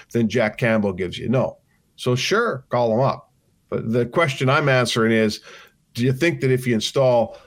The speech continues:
a guy that's a career minor league goalie, that he's gonna turn into, you know, that we're playing the Mighty Ducks movie here and he's gonna get you to the playoffs?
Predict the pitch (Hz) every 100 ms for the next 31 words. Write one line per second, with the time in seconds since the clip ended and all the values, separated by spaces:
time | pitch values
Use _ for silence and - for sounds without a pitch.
0 | _ - 110 123 127 127 117 120 - 139
1 | 123 120 120 110 104 92 120 131 107 92
2 | - - 113 104 120 104 - 131 120 117
3 | 117 107 92 - _ _ - 117 107 110
4 | 110 107 147 131 113 110 120 110 107 131
5 | - 117 104 98 104 98 107 98 117 107
6 | 110 - - - 131 139 80 - -